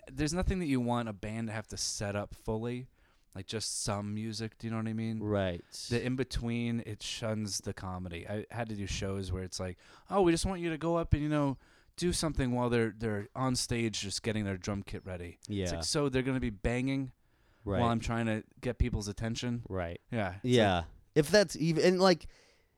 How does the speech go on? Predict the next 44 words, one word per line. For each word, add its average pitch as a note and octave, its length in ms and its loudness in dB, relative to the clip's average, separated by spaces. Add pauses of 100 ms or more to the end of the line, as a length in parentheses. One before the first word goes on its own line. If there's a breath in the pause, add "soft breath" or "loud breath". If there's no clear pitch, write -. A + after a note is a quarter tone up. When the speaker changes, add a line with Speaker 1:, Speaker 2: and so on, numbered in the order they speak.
(140)
Speaker 2:
yeah, A2 260 8
in B2+ 100 6
my G#3 100 6
opinion, G3 360 8
with B2+ 140 8
any B2 180 8
show A#2+ 480 8
and, G#2+ 120 6
like, G#2 180 2
any G#2+ 160 4
venue G2+ 680 2
is, G#2+ 180 0
Speaker 1:
Yeah. G2+ 80 4
Speaker 2:
like, F#2+ 200 0
the, G2+ 300 4
they G#2+ 140 2
kinda A2+ 240 2
have - 280 -2
to G2+ 100 -4
match G#2 640 0
and A2 100 -2
they A2 100 4
have G#2+ 160 0
to, G#2+ 100 0
like, F#2+ 340 0 (100)
be A2+ 160 6
aware G#2 540 6
of G#2 260 -2 (540)
whatever D#3+ 400 10
segments G#2+ 720 0
are G#2+ 60 2
going G2+ 280 6
on, G2+ 300 4
kind G2+ 140 0
of F2 80 0
have F#2+ 160 4
Speaker 1:
Yeah. - 40 -8
Speaker 2:
to G#2 80 -2
be F#2 120 0
aware F2+ 320 2
of E2 100 -4
every F2 220 0
other E2+ 140 -2
segment, F2+ 580 -2